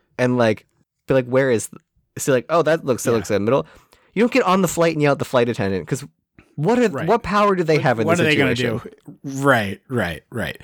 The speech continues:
Speaker 2: Yeah, plus, you don't yell. What you do is you just say, "Look, if this happened to you, wouldn't you be frustrated? Can you just help me? Can you just figure out how to solve this problem with me? Because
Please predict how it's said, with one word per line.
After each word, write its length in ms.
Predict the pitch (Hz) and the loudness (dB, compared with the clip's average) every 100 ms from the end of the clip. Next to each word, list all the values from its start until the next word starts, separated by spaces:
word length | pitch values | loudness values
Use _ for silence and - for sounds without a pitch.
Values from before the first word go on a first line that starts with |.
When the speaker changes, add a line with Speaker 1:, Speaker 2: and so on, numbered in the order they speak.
| - - - | -16 -12 0
Speaker 2:
Yeah, 140 | 170 | 0
plus, 340 | 151 262 294 - | 2 0 0 0
you 140 | 185 | 0
don't 240 | 262 277 | 2 0
yell. 540 | 135 156 160 135 120 - - _ | -2 2 2 2 -2 -8 -18 _
What 160 | 156 175 | -4 0
you 120 | 165 | 0
do 280 | 151 202 196 | 0 2 2
is 200 | 160 135 | 0 -2
you 120 | 143 | -6
just 220 | 147 139 | -4 -6
say, 460 | - 135 127 120 110 _ _ _ _ _ | -4 -4 -4 -6 -10 _ _ _ _ _
"Look, 280 | 165 139 - _ _ _ _ _ _ | -2 -2 -6 _ _ _ _ _ _
if 140 | 151 | -6
this 180 | - 254 | -2 2
happened 300 | 220 190 156 | 4 4 2
to 40 | 127 | 2
you, 180 | 131 | 0
wouldn't 280 | 117 127 127 | 2 0 0
you 140 | 113 123 | -2 -2
be 100 | 123 | -4
frustrated? 680 | 120 120 - 113 117 117 - _ | -6 -8 -8 -8 -8 -10 -14 _
Can 180 | - 135 | -4 4
you 140 | 165 | 4
just 240 | 175 175 - | 6 2 0
help 260 | 127 139 | -2 -2
me? 300 | 143 139 127 - | 0 0 -2 -2
Can 160 | - 147 | 0 4
you 100 | 160 | 4
just 340 | 175 - - | 4 0 -6
figure 440 | 127 - 165 151 143 | -14 -2 0 4 4
out 160 | 135 | 4
how 100 | 131 | 2
to 80 | 131 | 0
solve 280 | 123 127 120 | 0 -2 -2
this 140 | 123 113 | -4 -6
problem 420 | 131 120 127 127 | -4 -4 -2 -4
with 180 | 127 - | -4 -4
me? 220 | 135 139 | -2 -2
Because 460 | - 143 147 123 | -2 0 0 0